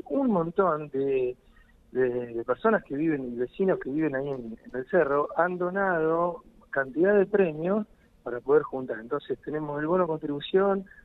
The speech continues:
con premios, con espectáculos que va a haber en la fiesta. La verdad es, es, eh, muy, muy lindo. Las anteriores fueron,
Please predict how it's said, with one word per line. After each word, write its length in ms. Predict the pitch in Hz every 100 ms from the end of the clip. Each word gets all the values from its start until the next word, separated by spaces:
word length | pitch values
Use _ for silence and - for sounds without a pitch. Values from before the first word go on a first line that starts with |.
| _ -
con 240 | 123 127
premios, 680 | 127 180 185 180 170 160 165
con 160 | - 120
espectáculos 680 | 117 - 113 160 156 147 123
que 100 | 120
va 80 | 120
a 20 |
haber 180 | 131 123
en 80 |
la 80 | 120
fiesta. 360 | - 170 170 131
La 120 | 135
verdad 260 | 160 196 185
es, 100 | 143 -
es, 100 | 139 - - - _ 147
eh, 300 | 123 117 117
muy, 240 | 151 175
muy 220 | 165 185
lindo. 260 | 156 117 107 - - - - _
Las 240 | 139 151 160
anteriores 440 | 156 180 214 220
fueron, 460 | - 175 151 135